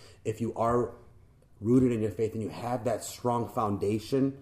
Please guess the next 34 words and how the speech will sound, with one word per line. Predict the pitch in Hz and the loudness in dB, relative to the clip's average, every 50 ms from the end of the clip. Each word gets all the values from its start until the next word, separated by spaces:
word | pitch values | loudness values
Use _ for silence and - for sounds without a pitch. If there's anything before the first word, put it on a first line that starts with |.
| - - - - - - | -16 -20 -20 -20 -20 -20
it's | - - | -6 -4
up | - 127 - - | -2 -2 0 0
to | 127 - | -2 0
us | - 113 113 113 117 113 - - - | 2 0 0 2 0 -2 -6 -10 -8
as | - 98 98 92 92 92 - - | -4 -4 -2 -2 -2 -4 -6 -8
heads | - - 117 107 110 | -2 -2 0 0 0
of | 101 | 0
our | 95 92 | 0 -2
house, | 92 - - 131 135 135 131 131 127 - - - | -4 -2 0 2 4 4 4 2 0 -4 -8 -8
you | 117 | -6
know, | 101 92 92 - - | -6 -6 -6 -8 -10
priests, | - - - 139 135 131 131 127 - - - - - - - - - - - | -14 -2 2 6 8 8 8 6 4 -2 -10 -18 -20 -20 -20 -20 -20 -8 -4
family | - 135 143 147 143 139 | -2 2 4 6 8 8
members, | 131 131 127 123 127 120 101 | 10 10 10 8 6 6 6
mothers, | 110 131 135 139 135 123 113 - | 6 6 6 6 4 2 2 0
fathers, | - - 131 131 127 123 117 98 | -2 -2 0 2 2 2 2 2
whatever | 107 117 117 120 123 123 | 0 0 2 2 2 2
it | 110 | 2
may | 110 107 | 0 -2
be, | 104 87 127 131 131 | 0 2 4 4 4
friends, | 110 - - - 143 147 143 135 127 - | 4 2 -4 -4 0 2 2 2 2 0
families, | - 131 135 135 131 120 104 - - - | -4 -2 2 2 4 4 2 0 -6 -10
it's | - - | -12 -8
up | 139 127 - | -8 -6 -6
to | - 127 - | -6 -2 0
us | 123 123 120 - | 0 0 -2 -2
to | - - 113 | -6 -8 -6
say, | - - 120 110 104 - - - - - - | -2 0 0 0 0 -2 -6 -14 -20 -20 -10
"Hey, | - - 143 143 | -2 2 4 6
no, | 139 143 131 | 6 6 6
listen, | 131 139 - - 107 85 - - - - - - - | 6 4 2 0 -2 -4 -6 -12 -18 -20 -20 -8 0
this | - - 98 - | 2 2 4 6
is | 135 - 87 | 6 6 6
right, | 98 110 123 117 98 82 | 8 4 4 2 2 -2